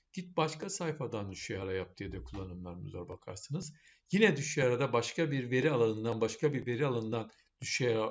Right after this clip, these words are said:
ara yap gibi, e, videolarımız da var. Hata verdiği yerde diğer diziden çekmeye başlıyorum.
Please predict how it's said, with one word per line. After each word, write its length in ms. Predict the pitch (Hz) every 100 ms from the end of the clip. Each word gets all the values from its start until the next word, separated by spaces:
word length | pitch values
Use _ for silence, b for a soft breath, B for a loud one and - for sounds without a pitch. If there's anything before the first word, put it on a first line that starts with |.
| -
ara 200 | - 107
yap 260 | 104 95 -
gibi, 320 | 107 101 101 _ _ B B _ -
e, 380 | 110 104 101
videolarımız 680 | 113 110 98 98 101 104 -
da 100 | 107
var. 360 | 165 240 - _ _ _ _ _ _ B B B B B _
Hata 460 | - 143 226 254 233
verdiği 480 | 220 226 226 254 247
yerde 640 | 233 226 220 269 262 - -
diğer 500 | 294 262 226 185 147
diziden 560 | 151 151 147 143 131
çekmeye 560 | - 131 127 123 117 110
başlıyorum. 580 | 107 - 113 104 104